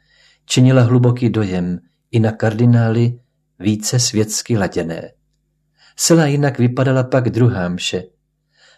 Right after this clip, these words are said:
Karel se odebral na noc do domu jezuitů a ráno pak šel do malé kaple k témuž oltáři, u něhož přinášel nejsvětější oběť sedm roku předtím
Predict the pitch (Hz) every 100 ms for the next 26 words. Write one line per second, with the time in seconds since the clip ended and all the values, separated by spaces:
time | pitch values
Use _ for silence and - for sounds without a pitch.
0 | _ 127 120 123 127 120 117 113 120 113
1 | 113 117 107 113 120 120 - - 117 113
2 | 123 117 117 101 95 92 - 95 87 -
3 | _ _ _ - 113 113 135 143 123 127
4 | - - - 123 117 95 117 123 131 117
5 | 113 - 117 123 - _ _ _ _ -
6 | 156 170 127 - 135 127 131 127 131 131
7 | - _ _ _ - 135 139 139 120 -
8 | - 120 123 117 120 123 117 113 _ _
9 | _ 104 127 - 143 147 147 - 127 123
10 | 120 120 123 - - - - 123 123 113
11 | 120 - - 123 - 120 120